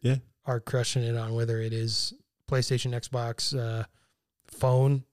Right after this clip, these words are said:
Speaker 2: I don't know.
Speaker 1: Yeah.
Speaker 2: On my phone, I'm just, like, a Tetris guy. So.
Speaker 1: That's fair.
Speaker 2: Yeah, yeah.
Speaker 1: Yeah. There's a couple games that I've seen going around. Um,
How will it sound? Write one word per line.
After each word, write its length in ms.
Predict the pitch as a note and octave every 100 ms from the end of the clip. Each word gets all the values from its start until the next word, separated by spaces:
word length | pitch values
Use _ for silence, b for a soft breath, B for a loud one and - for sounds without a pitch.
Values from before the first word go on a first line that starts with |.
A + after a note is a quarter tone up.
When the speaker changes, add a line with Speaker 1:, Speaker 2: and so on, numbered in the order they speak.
| _ _ _ _ _
Speaker 2:
I 80 | B2+
don't 100 | A#2
know. 60 | A2
Speaker 1:
Yeah. 100 | G#2+ - -
Speaker 2:
On 140 | C#3+
my 100 | D#3
phone, 280 | C#3+ D3+ C#3+
I'm 80 | C3
just, 160 | B2+ B2
like, 120 | A2
a 60 |
Tetris 400 | - A2+ - -
guy. 180 | - B2+
So. 140 | A2+ -
Speaker 1:
That's 80 | -
fair. 200 | G2+ G#2 - - _ -
Speaker 2:
Yeah, 60 | - _ _ B2
yeah. 140 | A#2+ - _
Speaker 1:
Yeah. 100 | G#2 - - - _ _ _ _
There's 180 | A#2+ B2
a 260 | A#2+ G#2 G2+
couple 260 | - A#2+ G#2+
games 280 | G#2 G2+ G2
that 60 | G#2
I've 80 | -
seen 140 | G#2
going 180 | G2+ G2
around. 420 | F#2+ G2 G2 F#2 _ _ _ _ _ A2
Um, 600 | G#2 F#2+ F#2 F#2 - A2